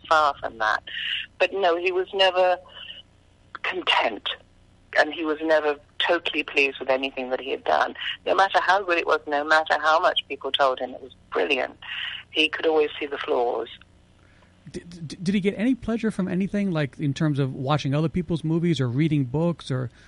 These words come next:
Speaker 2: travel, or did anything that you come to mind give him pleasure where it took his mind off his torments for s-, for, for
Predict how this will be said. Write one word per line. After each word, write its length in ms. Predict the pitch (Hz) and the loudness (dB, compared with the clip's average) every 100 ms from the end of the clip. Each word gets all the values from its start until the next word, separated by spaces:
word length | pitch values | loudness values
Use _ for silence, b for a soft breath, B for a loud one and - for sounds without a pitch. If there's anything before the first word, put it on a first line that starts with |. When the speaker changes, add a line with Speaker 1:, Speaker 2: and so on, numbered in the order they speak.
| b - | b -8
Speaker 2:
travel, 540 | - 147 165 160 170 | -2 2 2 2 2
or 60 | 131 | 2
did 140 | 143 | 2
anything 340 | 165 180 190 | 2 2 0
that 140 | 170 147 | 0 -2
you 100 | 165 | -4
come 260 | - 165 160 | 0 0 2
to 60 | |
mind 240 | 151 165 143 | 0 2 0
give 140 | 147 | 2
him 160 | 156 143 b b b _ _ - | 0 -2 b b b _ _ 0
pleasure 240 | 160 160 | 2 4
where 100 | 143 | 2
it 60 | 139 | 2
took 140 | 165 | 0
his 140 | 147 135 | 0 0
mind 180 | 156 | 2
off 120 | 151 147 | 0 -2
his 100 | - | -4
torments 420 | - 156 165 - | -2 0 -2 -4
for 80 | 151 | -6
s-, 140 | - | -8
for, 280 | - 151 147 | -2 0 0
for 280 | - 156 147 | -2 0 0